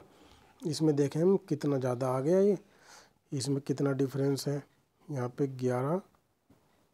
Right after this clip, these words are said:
छः सौ का डिफरेंस है, ग्यारह छः सौ की बिक्री यहाँ पे ज़्यादा हो गई। और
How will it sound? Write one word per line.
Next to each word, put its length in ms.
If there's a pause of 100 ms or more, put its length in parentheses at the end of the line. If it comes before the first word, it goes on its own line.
(200)
छः 220
सौ 260
का 120
डिफरेंस 560
है, 120 (560)
ग्यारह 320
छः 200
सौ 220
की 140
बिक्री 320
यहाँ 180
पे 200 (720)
ज़्यादा 360
हो 180
गई। 220 (4000)
और 400